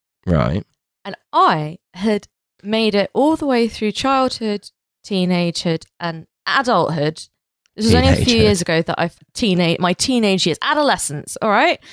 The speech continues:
Speaker 2: <laughs> Um, I'm not too, not too sick to, not too sick to pass comment, I notice. Um,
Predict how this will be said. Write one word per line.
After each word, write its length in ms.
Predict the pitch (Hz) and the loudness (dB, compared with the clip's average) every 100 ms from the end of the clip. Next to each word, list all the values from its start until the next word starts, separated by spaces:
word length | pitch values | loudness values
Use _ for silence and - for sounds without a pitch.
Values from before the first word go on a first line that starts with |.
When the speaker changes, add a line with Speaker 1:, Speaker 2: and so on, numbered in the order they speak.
| - | -20
Speaker 2:
<laughs> 180 | - | -8
Um, 560 | - 226 - 302 254 226 - - - | -2 0 2 2 2 0 -4 -18 -6
I'm 80 | 254 | 0
not 180 | 330 - | 0 2
too, 160 | - | 0
not 220 | 254 302 - | 2 0 0
too 180 | 311 269 | 0 2
sick 360 | - 254 - - | 2 0 -4 -4
to, 580 | 269 214 214 214 202 254 | 0 4 4 4 0 -2
not 160 | 240 | -2
too 140 | - 233 | -2 -2
sick 200 | - - | -4 -4
to 100 | 254 | -4
pass 340 | - 254 254 | 2 2 0
comment, 460 | - 285 233 180 - | 0 0 0 -2 -2
I 120 | 185 175 | 0 0
notice. 520 | 165 165 165 156 - _ _ _ _ - _ | 2 0 -4 -8 -10 _ _ _ _ -20 _
Um, 480 | 185 180 180 170 | 0 0 0 -4